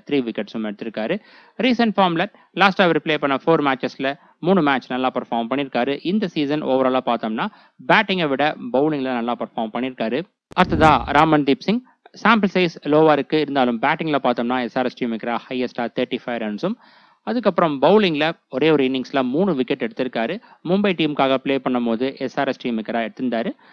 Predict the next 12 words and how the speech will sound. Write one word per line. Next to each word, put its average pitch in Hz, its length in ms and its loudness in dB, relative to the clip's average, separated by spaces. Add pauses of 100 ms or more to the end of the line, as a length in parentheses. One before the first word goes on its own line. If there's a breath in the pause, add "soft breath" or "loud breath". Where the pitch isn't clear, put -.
(220 soft breath)
Recent 233 360 0
form 196 200 2
பார்த்தோம்னா, 170 380 0 (360 soft breath)
அ, 151 180 4
எல் 165 160 0
எஸ் 202 220 0
ஜி - 20 4
டீமுக்கு 160 200 2
எதிரா 139 440 2 (100)
six - 320 -8 (160)
பால்ஸ்ல 131 360 0 (120)
ட்வென்டி 147 160 -2